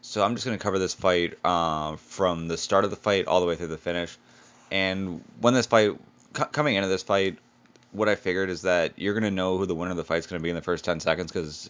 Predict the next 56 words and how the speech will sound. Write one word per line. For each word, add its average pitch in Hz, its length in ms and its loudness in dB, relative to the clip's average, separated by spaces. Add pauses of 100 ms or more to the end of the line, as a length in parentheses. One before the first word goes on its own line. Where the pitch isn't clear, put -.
whoever's 95 360 2
gonna 95 120 -8
be 90 40 -4
able 82 160 -6
to 78 40 -12
back 82 200 0
the 90 80 -4
other 85 140 0
guy 82 140 2
down 85 340 0
is 80 100 -10
probably 82 240 -2
gonna 82 100 -4
be 82 60 -8
the 80 100 -8
one 82 140 -6
who's 80 140 -10
implementing 82 480 -4
their 80 100 -6
game 80 220 0
plan. 101 320 0 (580)
And 107 140 -2
to 107 80 -4
my 104 160 2
surprise, 101 680 2 (420)
for 104 100 -2
the 90 80 2
vast 90 260 4
majority 95 320 2
of 85 80 -4
this 80 140 -6
fight, 98 240 -2
neither 98 320 -2
of 143 80 0
the 110 80 -2
guys 101 240 0
were 85 80 -4
really 92 160 0
backing 87 400 0
each 85 160 -10
other 85 160 0
up 80 100 -4
against 82 220 -6
the 80 80 -12
fence. 87 260 -8
There 98 80 -4
were 95 140 -4
some 104 160 -10 (220)
periods 101 260 -4
of - 40 -14
time 85 240 -6
where 85 120 -8
Kamaru 87 280 -4
had 82 140 -6
Colby 90 260 -2
up, 85 140 -4